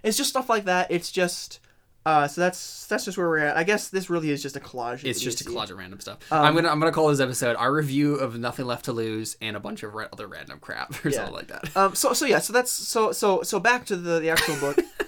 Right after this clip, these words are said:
Speaker 1: Um, you know, and,
Speaker 2: There
Speaker 1: and
Speaker 2: is no libertarian anything in this book. <laughs>
Speaker 1: Yeah, and, and, like, yeah, but, but, like, okay, so just, uh, just to kinda close up that section,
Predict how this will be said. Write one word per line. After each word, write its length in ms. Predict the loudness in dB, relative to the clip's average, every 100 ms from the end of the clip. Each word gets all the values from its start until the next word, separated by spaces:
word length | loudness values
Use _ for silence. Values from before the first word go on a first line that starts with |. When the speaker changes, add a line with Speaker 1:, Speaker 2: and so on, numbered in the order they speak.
| -8 -8 -2
Speaker 1:
Um, 380 | 2 2 0 -4 -12 -20 -20 -20 -20 _ -20 _ _ _ _ _ _ -20 _ _ -8
you 140 | -2
know, 280 | 2 2 0 -2
and, 260 | -2 -2 -2
Speaker 2:
There 100 | 0
Speaker 1:
and 140 | 4 4
Speaker 2:
is 120 | 4
no 240 | 4 4
libertarian 560 | 4 4 2 2 2 2
anything 320 | 2 2 -2
in 100 | -6
this 140 | -8 -6
book. 180 | -6 -2
<laughs> 80 | -2
Speaker 1:
Yeah, 200 | 0 -2 -4 -6
and, 100 | -4
and, 100 | 2
like, 180 | 4 4
yeah, 260 | 6 6 6
but, 280 | 2 0 0
but, 80 | 0
like, 140 | 2
okay, 240 | 4 4 4
so 280 | 4 2 2
just, 220 | -4 0
uh, 140 | -2 0
just 280 | -6 -2
to 120 | -2 -2
kinda 240 | -2 -2
close 260 | 0 0 0
up 120 | -2
that 180 | -2 -4
section, 400 | -6 -6 -10